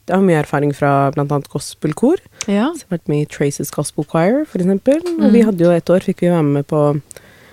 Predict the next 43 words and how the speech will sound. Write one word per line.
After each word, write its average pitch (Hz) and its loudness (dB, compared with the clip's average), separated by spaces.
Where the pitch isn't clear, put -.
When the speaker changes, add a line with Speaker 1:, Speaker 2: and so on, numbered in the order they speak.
Speaker 1:
på 170 2
juleturneen, 151 -2
eh, 156 0
til 151 -4
Adam 156 -2
Douglas. 165 -2
Speaker 2:
Ah, 311 -2
så - -8
gøy. 269 0
Speaker 1:
Og - -8
det 196 4
var, 165 4
eh, 165 2
ganske - -2
gøy, 143 -4
altså. - -10
Det, 185 4
eller 196 2
for 214 2
meg 233 6
så 339 2
var 285 6
det 240 2
kanskje 196 0
også 196 -4
første - -2
erfaringen 151 0
med 147 0
på 170 0
en 147 2
måte 147 0
en, 147 0
eh, 156 2
en 151 -2
profesjonell 151 0
turné. 185 4
Speaker 2:
Mm. 226 4
Speaker 1:
Og 190 0
det 208 2
synes 254 2
jeg 190 4
var 165 4
veldig 143 2